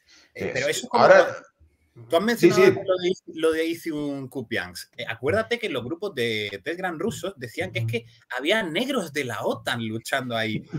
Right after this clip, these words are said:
Speaker 1: Que
Speaker 2: Sí,
Speaker 1: es
Speaker 2: porque
Speaker 1: que
Speaker 2: había,
Speaker 1: es
Speaker 2: hostia, se me, ¿cómo se llama? Malcolm Nance, es, había un,
Speaker 1: Sí.
Speaker 2: un,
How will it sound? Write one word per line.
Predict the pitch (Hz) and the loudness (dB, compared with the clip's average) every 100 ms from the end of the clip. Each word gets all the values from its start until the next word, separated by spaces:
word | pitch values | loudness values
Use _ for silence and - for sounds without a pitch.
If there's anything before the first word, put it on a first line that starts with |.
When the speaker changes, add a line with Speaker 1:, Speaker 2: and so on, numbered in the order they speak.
| - | -4
Speaker 1:
Que | 143 | -2
Speaker 2:
Sí, | 151 | 4
Speaker 1:
es | 156 | 6
Speaker 2:
porque | 107 | 8
Speaker 1:
que | 98 | 10
Speaker 2:
había, | 107 127 127 117 | 10 12 12 12
Speaker 1:
es | 120 | 8
Speaker 2:
hostia, | - 123 131 123 104 | -2 2 6 6 4
se | 110 104 | 2 -2
me, | 101 | -2
¿cómo | 98 117 | -4 -4
se | |
llama? | 131 113 | -4 -2
Malcolm | 123 123 123 | -2 -2 -4
Nance, | 123 139 113 110 | -4 -4 -4 -6
es, | 110 | -2
había | 120 127 - | 0 0 0
un, | 165 190 156 90 | -6 -4 -6 -8
Speaker 1:
Sí. | - - 175 190 | -8 -2 0 0
Speaker 2:
un, | 117 139 139 | -4 -6 -6